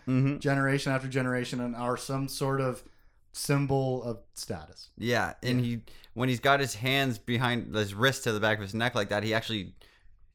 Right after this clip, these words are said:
Speaker 1: grabs his own hair and yanks it back
Speaker 2: Just
Speaker 1: so he
Speaker 2: so
Speaker 1: can
Speaker 2: that he can
Speaker 1: to see the
Speaker 2: bend
Speaker 1: relics
Speaker 2: his
Speaker 1: still.
Speaker 2: neck backwards more to see, stare at the stuff while he embraces the pain.
Speaker 1: Yeah.
Speaker 2: 'Cause what he's really doing is rededicating himself to the cause.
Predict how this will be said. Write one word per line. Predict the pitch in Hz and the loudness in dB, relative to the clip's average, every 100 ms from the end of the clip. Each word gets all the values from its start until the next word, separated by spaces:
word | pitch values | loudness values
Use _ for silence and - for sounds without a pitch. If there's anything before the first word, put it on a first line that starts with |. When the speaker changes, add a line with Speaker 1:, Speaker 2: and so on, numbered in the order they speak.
| _ | _
Speaker 1:
grabs | - 117 131 151 135 | -2 6 8 8 6
his | 143 147 | 4 6
own | 135 123 | 6 4
hair | 113 123 131 | 4 6 6
and | 113 104 120 | 4 2 -2
yanks | 117 139 131 127 | 0 0 0 0
it | 127 - | -4 0
back | 120 123 | 2 2
Speaker 2:
Just | 202 120 | 2 4
Speaker 1:
so | |
he | 123 | 4
Speaker 2:
so | 160 | 4
Speaker 1:
can | |
Speaker 2:
that | 156 151 | 4 4
he | |
can | 147 143 120 - | 2 -2 -4 -8
Speaker 1:
to | 113 | -8
see | - - 143 131 | -4 2 4 8
the | 156 | 10
Speaker 2:
bend | 226 | 12
Speaker 1:
relics | 240 226 | 12 10
Speaker 2:
his | 180 | 10
Speaker 1:
still. | 196 | 8
Speaker 2:
neck | 208 202 | 8 8
backwards | 185 185 175 180 160 151 | 8 8 8 6 4 6
more | 170 175 | 6 6
to | 143 | 4
see, | - - 175 180 139 | 0 0 2 2 0
stare | - 185 202 220 | -2 2 4 4
at | 214 | 4
the | 180 | -2
stuff | - 196 180 165 | 4 6 6 6
while | 147 147 | 6 6
he | 147 139 - - - - - - | 6 4 0 -10 -20 -20 -20 0
embraces | 156 147 160 175 185 180 147 | 4 6 8 8 6 4 2
the | 147 | 2
pain. | 123 175 156 | 4 6 8
Speaker 1:
Yeah. | 123 104 - - - | 8 4 0 -8 2
Speaker 2:
'Cause | 180 | 4
what | 202 247 | 8 6
he's | 220 | 6
really | 175 226 214 165 | 4 4 4 2
doing | 190 208 143 160 - _ _ - _ _ - | 2 4 4 0 -4 _ _ -20 _ _ -4
is | 147 135 | -2 0
rededicating | 135 214 214 233 254 254 180 151 131 120 | 2 2 6 8 8 6 4 2 2 -2
himself | 117 - 120 123 - | -4 0 0 0 2
to | 180 | 0
the | - | 4
cause. | 220 240 120 87 - | 6 6 4 -4 -14